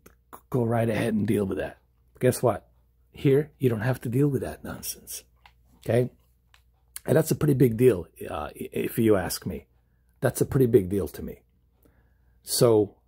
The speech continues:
yes, I understand Google Stadia doesn't have that many games, but what they do have is pretty darn good. Okay, like I said, Red Dead Redemption two.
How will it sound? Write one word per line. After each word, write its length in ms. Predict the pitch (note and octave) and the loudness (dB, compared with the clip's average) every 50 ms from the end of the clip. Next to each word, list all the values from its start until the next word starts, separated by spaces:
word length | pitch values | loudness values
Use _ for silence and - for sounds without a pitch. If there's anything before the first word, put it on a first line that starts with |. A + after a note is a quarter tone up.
| _ _ | _ _
yes, 380 | - C#3 F3 F3 E3 - - - - | 2 4 4 4 2 -2 -8 -8 -6
I 200 | E3 F#3+ F3+ E3 | -4 -2 0 2
understand 640 | D#3+ D#3+ C#3+ C#3+ - - C3+ C3 C3+ C#3+ C#3 B2+ A#2 | 2 2 2 0 0 0 0 2 2 2 0 0 2
Google 220 | A#2+ B2 A2+ A#2 | 0 0 0 0
Stadia 400 | - - - B2 A#2+ A#2 A#2 A2+ | -4 -2 0 2 2 4 2 2
doesn't 360 | G#2+ - A#2 A2+ G#2+ A2+ A2 | 2 2 0 0 0 0 0
have 160 | A2+ A2+ - - | -2 -2 -2 -2
that 140 | A#2+ A2 | -2 -2
many 220 | G#2+ G#2+ G#2+ G#2+ G2+ | 0 -2 -2 -2 -2
games, 300 | G#2+ A2 A2 G#2 G#2 - - | -2 -2 -2 -2 -4 -4 -4
but 80 | A#2+ A2 | -2 0
what 180 | A#2 A#2+ A2+ | 2 2 2
they 140 | - B2+ B2+ | 2 2 4
do 240 | A#2+ B2 F3+ A3 G#3+ | 6 6 6 6 4
have 260 | D#3 C3+ B2 A2 G2 | 2 2 0 -2 -4
is 140 | F2+ - - | -4 -6 -6
pretty 240 | - C3 C3 C3 A#2 | -4 -2 -2 0 0
darn 320 | A2 A2+ A2 A2 G#2+ G2 | 0 -2 -2 -2 -4 -6
good. 280 | G2+ F#2 - - - - _ _ _ _ _ - - - - - - - | -8 -8 -10 -12 -14 -20 _ _ _ _ _ -20 -20 -20 -20 -10 -6 -6
Okay, 380 | - - - - - - - _ - | -6 -4 -4 -6 -6 -6 -8 _ -4
like 160 | A#2+ B2 - | -4 -2 -2
I 40 | - | -2
said, 300 | - - F#3 D3+ G#2 - | 0 4 4 2 2 2
Red 140 | A2 A#2+ B2+ | -2 -2 0
Dead 140 | B2 B2 B2 | 0 0 0
Redemption 500 | B2+ - C3+ C3 B2 - - B2 B2 G2+ | 0 0 -2 -2 -2 -4 -6 -6 -8 -8
two. 320 | - - C#3 B2 F#2+ - | -6 -6 -6 -6 -6 -8